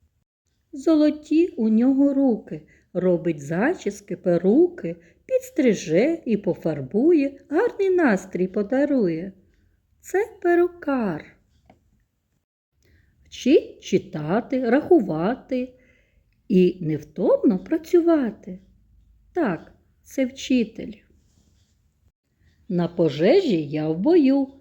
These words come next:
не боюся я вогню. Хто це? Так, це пожежник. Вміє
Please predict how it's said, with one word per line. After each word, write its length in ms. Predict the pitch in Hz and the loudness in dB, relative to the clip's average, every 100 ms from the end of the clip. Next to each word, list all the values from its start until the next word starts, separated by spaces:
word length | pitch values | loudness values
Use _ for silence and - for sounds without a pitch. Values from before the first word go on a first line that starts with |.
| _ - | _ -6
не 160 | 392 | -2
боюся 560 | 381 381 330 320 233 - | 2 4 6 6 2 -2
я 240 | 180 175 | -2 0
вогню. 600 | 170 175 208 226 233 160 - _ _ _ _ | 0 0 0 0 0 -2 -8 _ _ _ _
Хто 400 | _ - 494 349 | _ 2 4 4
це? 400 | - - 151 165 _ _ _ _ _ _ | 0 -14 -16 -16 _ _ _ _ _ _
Так, 420 | 381 226 175 - _ _ _ | -2 -2 -2 -12 _ _ _
це 180 | 285 | -4
пожежник. 960 | 269 262 247 240 190 170 170 156 160 - _ _ _ _ _ _ _ _ _ _ _ _ _ _ _ _ _ _ | -2 0 2 4 2 2 -4 -8 -8 -18 _ _ _ _ _ _ _ _ _ _ _ _ _ _ _ _ _ _
Вміє 640 | 185 175 277 415 214 160 | -2 2 4 4 4 0